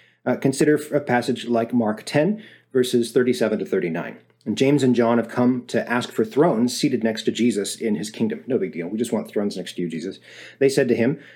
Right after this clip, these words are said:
"Grant that we may sit one on your right and one on your left in your glory." But Jesus said to them,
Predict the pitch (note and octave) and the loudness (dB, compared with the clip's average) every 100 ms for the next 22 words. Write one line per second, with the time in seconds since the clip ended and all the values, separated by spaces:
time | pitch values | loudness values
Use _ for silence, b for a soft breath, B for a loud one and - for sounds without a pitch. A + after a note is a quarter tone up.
0 | B - D3 F3 D3 D3 B2+ D3+ D3 C#3 | B 0 2 2 2 2 2 4 2 2
1 | A2 A#2 A#2 C#3 C#3+ C#3 A2+ G#2 G#2 A2+ | 0 2 2 4 4 4 2 0 -2 -2
2 | A2 A#2 B2 G2 F#2 - - F#2+ B2 G3+ | 0 2 2 0 -4 -10 -12 -4 0 2
3 | A#3 - - _ _ _ _ _ - - | 0 -2 -12 _ _ _ _ _ -10 -2
4 | A#2 B2 - F2 F2 C3+ G3+ | 0 0 -2 -2 0 2 2